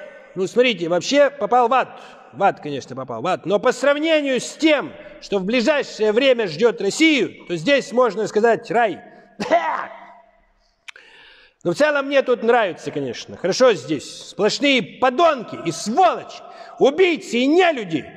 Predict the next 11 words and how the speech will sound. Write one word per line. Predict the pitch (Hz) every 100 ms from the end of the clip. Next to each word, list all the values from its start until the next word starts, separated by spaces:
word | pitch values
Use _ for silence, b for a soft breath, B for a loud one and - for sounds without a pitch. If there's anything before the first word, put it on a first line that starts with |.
| -
стадо | - - 370 349 294
тупых | 320 - 370 226
зомби. | 165 403 370 277 214 156 - - - - - - _ -
Чувствую | 254 233 - 247
себя | 208 247 240
как | 226 -
на | 247
родине. | 254 190 160 117 - - - b b b b b b -
И |
что | - 262
интересно, | 240 226 330 330 - - 120